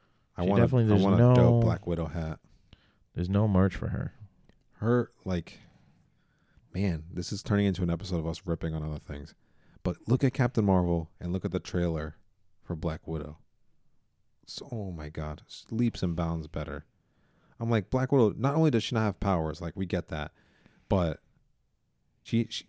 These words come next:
Speaker 1: like, throughout the, throughout the M C U, she's been pretty prominent. She gets hurt once in a while, and she gets back up, and she keeps fighting. You know what I'm saying?
Speaker 2: Yeah.
Speaker 1: That's what you want in a character.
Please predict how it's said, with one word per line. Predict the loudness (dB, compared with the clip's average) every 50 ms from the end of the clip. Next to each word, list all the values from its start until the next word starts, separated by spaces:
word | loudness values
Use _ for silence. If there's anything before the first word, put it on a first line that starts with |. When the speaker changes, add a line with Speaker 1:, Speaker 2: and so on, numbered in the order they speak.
| _ _
Speaker 1:
like, | -4 -4 -4 -4 -6 -12 _ _ _ _ _ _ _ _ _ _ _ 4
throughout | 6 6 6 6 6
the, | 6 6 4 4 4
throughout | 4 4 4 4 4
the | 4 4 4 4 2 0 -2 _ -2
M | 0 0
C | 0 -2 -2 0
U, | 2 2 4 2 2 0
she's | -4 -4 -4 -6 -4
been | -2 -2 -2 -2
pretty | -2 -2 -2 -4
prominent. | -4 -4 -4 -4 -4 -2 -4 -4 -6
She | -8 -8
gets | -6 -6 -8 -8 -4
hurt | 0 2 2 2 2
once | 0 -2 0 2
in | 2
a | 2
while, | 2
and | 0 -2 -4 -6
she | -8 -6 -4
gets | -2 -2 -2 -4
back | -6 -8 -8 -8 -6 -6
up, | -6 -6 -6 -8
and | -10
she | -12 -10 -10
keeps | -8 -8 -10 -10
fighting. | -10 -8 -6 -4 -4 -4 -4 -4 -4 -4 -4 -6 _ _
You | -6 -4
know | -2
what |
I'm | -2 -4
saying? | -4 -4 -4 -4 -4 -6 -8 _ _ _ _ _ _ _ _ _ -4 2
Speaker 2:
Yeah. | 4 4 4 4 2 _ _ -20 -20 _ _ -10
Speaker 1:
That's | -10 -10 -6 -4
what | -2 0
you | 0 2 2
want | 2 2 2 2
in | 2
a | 0
character. | -2 0 0 2 2 2 2 2 0 -2 -2